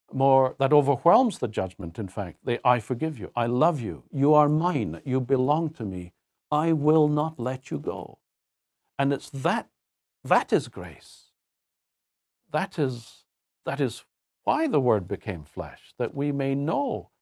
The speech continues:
God is a God of love. Or to put it differently, the relations within the Trinity, Father, Son, and Holy Spirit, are not relations of law or obligation.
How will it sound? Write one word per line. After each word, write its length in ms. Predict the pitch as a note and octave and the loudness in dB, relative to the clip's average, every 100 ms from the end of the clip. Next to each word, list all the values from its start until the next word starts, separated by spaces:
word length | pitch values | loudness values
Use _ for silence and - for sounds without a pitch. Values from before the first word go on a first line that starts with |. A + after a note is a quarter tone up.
| _ _ _ _ _ - | _ _ _ _ _ 0
God 400 | G3 A#3+ C4 - | 2 2 -2 -8
is 180 | - F3 | -8 -6
a 60 | G3 | -6
God 280 | F3 C#3+ D3 | 0 2 2
of 140 | C#3+ | -2
love. 300 | E3 A#3 D#3+ _ _ _ | 0 -2 -4 _ _ _
Or 100 | D3+ | 2
to 80 | C#3 | 2
put 220 | C3+ G3+ | 0 0
it 100 | E3+ | 0
differently, 540 | C3+ F3+ D#3 C#3 A#2 A2+ _ _ _ _ - | 0 0 0 0 -4 -6 _ _ _ _ -4
the 220 | C#3 D3 | 4 6
relations 640 | C#3 E3 B3 - G#3+ E3 | 6 4 0 0 -2 0
within 320 | D3+ C#3 C#3 | 2 4 4
the 80 | A#2+ | 2
Trinity, 720 | - - G3+ C#3 - B1+ - _ _ | -4 -6 -4 -4 -6 -12 -14 _ _
Father, 360 | - B2+ C3 A#2+ | 0 2 2 -2
Son, 280 | - B2+ | -2 -4
and 140 | A2 F#2+ | -4 -4
Holy 260 | C3+ A2 | -2 -2
Spirit, 440 | F2+ - D3+ D3 A2 - | -4 -8 -4 -2 -4 -2
are 100 | C3 | -2
not 300 | D3+ A3 - | -2 -6 -6
relations 540 | D#3+ B2+ - A2+ F#2 | -4 -4 -8 -10 -10
of 160 | F2 E2 | -12 -8
law 680 | F2+ C3+ C#3 F2 - - _ _ _ _ _ _ _ - | -2 0 0 -4 -10 -18 _ _ _ _ _ _ _ 0
or 160 | B2+ | 2
obligation. 800 | B2 G2+ F#2 F2 D#3+ F3 - F2+ | 2 0 -6 -6 -6 -8 -16 -20